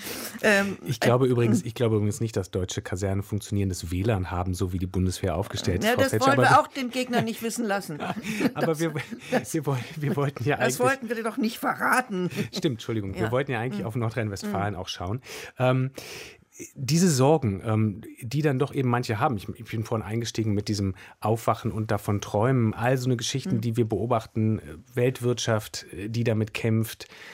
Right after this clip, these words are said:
Speaker 2: ähm, aber eben jetzt auch so konkrete Dinge wie Sorge um Hunger, wenn auch der uns natürlich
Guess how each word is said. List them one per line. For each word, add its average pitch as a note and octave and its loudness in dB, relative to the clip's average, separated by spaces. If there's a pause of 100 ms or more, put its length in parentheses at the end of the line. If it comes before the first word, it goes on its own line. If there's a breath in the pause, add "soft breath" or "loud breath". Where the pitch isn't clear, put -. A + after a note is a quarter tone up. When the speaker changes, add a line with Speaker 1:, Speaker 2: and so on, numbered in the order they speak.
(240 loud breath)
Speaker 2:
ähm, G#2+ 2
aber B2 2
eben A#2+ 0
jetzt A#2 0
auch A2 -4
so A#2 0
konkrete A#2 -2
Dinge A2+ 2
wie A#2 0 (420 loud breath)
Sorge A2+ 4
um A#2+ 0
Hunger, B2+ 2
wenn A2 2
auch A2 -4 (400)
der G#2 -2
uns D3 4
natürlich A#2 -2